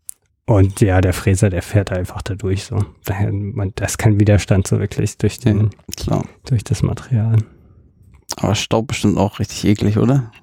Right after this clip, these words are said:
Speaker 1: Ja, <laughs> das ist
Speaker 2: Boah.
Speaker 1: richtig ekliger Staub, ja. Ist
Speaker 2: Apropos
Speaker 1: also Mund-,
Speaker 2: Absaugung.
Speaker 1: <laughs> Mund-, Mundschutz ist,
Speaker 2: Mhm.
Speaker 1: äh, da auf jeden Fall, äh, angesagt.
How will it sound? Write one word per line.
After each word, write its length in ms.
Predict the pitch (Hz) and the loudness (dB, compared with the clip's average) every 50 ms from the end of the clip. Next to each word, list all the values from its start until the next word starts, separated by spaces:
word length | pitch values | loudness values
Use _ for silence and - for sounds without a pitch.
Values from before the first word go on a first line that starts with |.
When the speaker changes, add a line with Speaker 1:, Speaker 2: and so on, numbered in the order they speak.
| _ _ _ _ _ _ _ _ - - - - | _ _ _ _ _ _ _ _ -18 -16 -8 -4
Speaker 1:
Ja, 80 | - - - - - 98 | -2 -2 -2 -2 -4 -6
<laughs> 220 | - - - - - | -6 -6 -6 0 0
das 100 | 98 - | 2 2
ist 80 | 98 107 | 4 2
Speaker 2:
Boah. 280 | 95 - - - - | 2 2 2 0 -2
Speaker 1:
richtig 140 | - - - | -4 -4 -2
ekliger 340 | - 113 - - 113 104 101 | -2 -2 0 0 0 0 0
Staub, 320 | - - 117 101 104 - - | 0 0 -4 -4 -4 -4 -2
ja. 220 | 110 104 104 101 - - 139 147 | 0 0 0 -2 -2 -2 0 0
Ist 180 | 120 - - - | 0 0 0 0
Speaker 2:
Apropos 340 | 123 120 - 117 113 113 - 120 | 0 2 4 4 4 4 4 2
Speaker 1:
also 100 | 127 127 123 | 4 4 4
Mund-, 180 | 120 117 - | 4 4 4
Speaker 2:
Absaugung. 580 | 85 76 82 139 143 - 87 87 90 92 95 98 - - - - - - | 2 2 4 2 2 2 2 2 4 2 2 0 -4 -12 -10 -8 -6 -2
Speaker 1:
<laughs> 240 | - - - - - 254 233 | -2 -2 -2 0 0 2 4
Mund-, 280 | 123 135 147 160 175 | 6 6 4 4 6
Mundschutz 460 | 151 139 143 147 - - 147 131 127 | 6 6 6 6 4 4 2 2 2
ist, 180 | 151 156 143 131 123 120 | 2 2 2 4 4 2
Speaker 2:
Mhm. 60 | 113 - | 4 4
Speaker 1:
äh, 240 | 127 123 127 123 | 4 4 4 4
da 140 | 113 117 120 | 4 4 4
auf 220 | 123 120 104 - - | 2 0 0 2 2
jeden 200 | 127 120 123 120 | 2 4 4 2
Fall, 840 | 113 113 120 123 120 120 117 120 117 117 117 113 110 110 110 113 - | 2 2 2 2 2 2 0 0 -2 -4 -4 -4 -4 -4 -4 -6 -6
äh, 20 | - | -2
angesagt. 760 | 117 123 120 117 113 110 110 110 110 113 - - - - | 0 2 2 2 0 -2 -2 -2 -4 -4 -6 -12 -20 -20